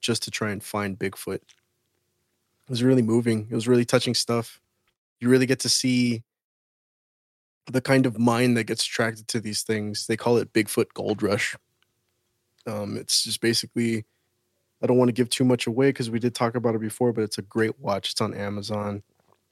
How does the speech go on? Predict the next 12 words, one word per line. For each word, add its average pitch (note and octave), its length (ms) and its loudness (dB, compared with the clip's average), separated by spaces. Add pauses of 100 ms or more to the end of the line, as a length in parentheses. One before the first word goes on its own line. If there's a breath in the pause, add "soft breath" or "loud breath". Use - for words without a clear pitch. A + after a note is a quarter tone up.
(200)
That's A#2 200 -2
a A2 40 0
good G#2 240 -2
thing G#2 380 -2 (320)
to A2 120 -6
really G#2 360 -4 (100)
dive G2+ 260 -4
into G#2+ 520 -2
if - 180 -8
you're G#2 80 -4
not G#2+ 220 -4
really G#2 400 -6